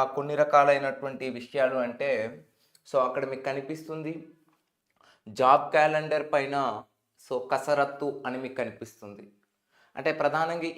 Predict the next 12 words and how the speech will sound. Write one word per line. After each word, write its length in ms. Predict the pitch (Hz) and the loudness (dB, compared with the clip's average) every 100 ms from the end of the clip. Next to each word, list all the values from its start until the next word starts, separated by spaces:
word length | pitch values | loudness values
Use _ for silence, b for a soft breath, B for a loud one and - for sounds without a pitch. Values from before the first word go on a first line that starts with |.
| 151 | -2
ఈరోజు 220 | 151 156 151 | 0 0 -2
న్యూస్ 180 | 147 147 | -6 -2
పేపర్లో 340 | 151 151 151 143 | 0 0 -2 -2
మనకి 180 | 139 135 | -4 -6
ఇచ్చినటువంటి 640 | - 139 139 139 131 139 123 107 - | -8 -6 -4 -4 -6 -4 -4 -6 -6
ఒక 100 | 113 127 | -4 -4
ఇంపార్టెంట్ 560 | 135 139 143 143 143 139 - 113 123 | -4 -4 -4 -2 -6 -6 -4 -2 -2
ఆర్టికల్ 440 | 147 - - 139 117 | -2 -4 0 0 0
అండి 160 | 120 120 | -6 -8
ఇది 120 | 117 117 | -8 -10
మనకి. 280 | 117 113 151 - _ _ _ b b b - | -12 -14 -20 -20 _ _ _ b b b -4
సుమారుగా 480 | 156 170 170 180 | 0 0 4 4